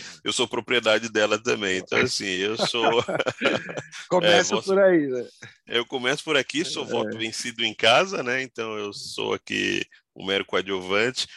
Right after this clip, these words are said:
Speaker 1: mas, assim, eu sou um cara muito família, eu gosto bastante de estar com a minha família, é, principalmente agora, nesse momento de pandemia, né? Então, a gente tem,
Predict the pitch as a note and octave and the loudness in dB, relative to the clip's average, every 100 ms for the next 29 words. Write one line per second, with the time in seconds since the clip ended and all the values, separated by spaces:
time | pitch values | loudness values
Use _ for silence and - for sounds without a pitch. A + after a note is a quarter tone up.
0 | - _ F#2+ G2 G2 - G2 F#2+ F2+ - | -20 _ -4 -2 -2 -6 -8 -12 -12 -10
1 | G2+ F#2 G2 F2+ F#2 F2+ F2 G#2 G#2 F2 | -8 -4 -4 -4 -6 -4 -2 -2 -2 0
2 | F#2+ G2 - F2+ F2 - F2+ - F2 E2 | 0 0 -4 -8 -8 -4 -6 -4 -6 -6
3 | F#2+ F2+ E2+ F2+ E2+ F2+ E2 G2 G#2+ G2+ | -6 -4 -4 -6 -6 -8 -4 -2 0 0
4 | G#2+ - - - - F2+ F2 E2+ E2+ - | -2 -8 -16 -14 -4 0 2 0 -4 -12
5 | _ - G2+ - E2 F#2+ A2 F2+ D#2+ G2+ | _ -10 -8 -6 -4 -4 -2 -2 0 0
6 | F#2 E2 E2+ - F#2 F2 F2+ E2 F2+ E2+ | 0 -4 -10 -8 -10 -6 -6 -4 -6 -6
7 | E2 G2 G#2+ F#2 F2+ F2 - F#2 F#2+ - | -4 -2 0 0 -2 -4 -6 -8 -8 -6
8 | F2+ | -8